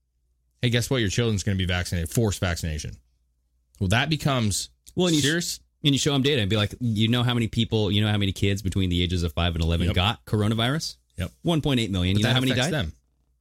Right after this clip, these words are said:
Speaker 1: It
Speaker 2: Or
Speaker 1: affects them. It
Speaker 2: Yeah.
Speaker 1: affects them because they have children.
Speaker 2: Yeah.
Speaker 1: If you show them a video of a puppy being tortured,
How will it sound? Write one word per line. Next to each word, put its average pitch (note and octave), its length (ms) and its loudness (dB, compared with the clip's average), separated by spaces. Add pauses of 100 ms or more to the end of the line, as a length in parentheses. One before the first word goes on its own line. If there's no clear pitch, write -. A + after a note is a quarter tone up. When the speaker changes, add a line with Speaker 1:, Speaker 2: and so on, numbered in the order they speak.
(540)
Speaker 1:
It B2+ 80 0
Speaker 2:
Or B2 60 2
Speaker 1:
affects C#3 220 -2
them. C#3+ 240 0 (440)
It A#2 60 2
Speaker 2:
Yeah. - 20 4
Speaker 1:
affects C3+ 280 -2
them E3 120 0
because G#2 200 0
they A2 80 2
have G#2 80 -2
children. G#2 400 -2 (340)
Speaker 2:
Yeah. D2+ 160 -2 (120)
Speaker 1:
If B2 140 2
you B2+ 80 2
show E3 240 0
them E3 140 0
a C3+ 60 0
video D#3 220 0
of A2+ 60 0
a G2 80 -2
puppy A#2+ 300 0
being G2+ 160 0
tortured, E2+ 500 -2